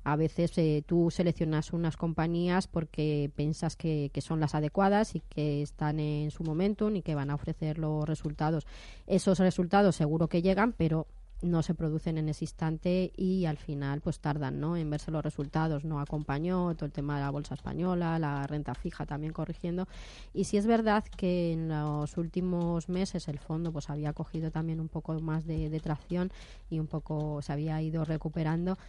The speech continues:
Eh, bueno, pues los últimos reveses le, le ha hecho, le ha hecho daño. Eh, se, pensamos que es un gran fondo. Sí es verdad que, bueno, pues igual no sea su momentum y yo,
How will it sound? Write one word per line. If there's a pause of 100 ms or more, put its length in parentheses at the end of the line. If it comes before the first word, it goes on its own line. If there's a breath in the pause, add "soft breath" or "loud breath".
(180 loud breath)
Eh,
bueno,
pues
los
últimos
reveses
le,
le
ha
hecho,
le
ha
hecho
daño. (320 loud breath)
Eh,
se,
pensamos
que
es
un
gran
fondo.
Sí
es
verdad
que,
bueno,
pues
igual
no
sea
su
momentum (340 loud breath)
y
yo,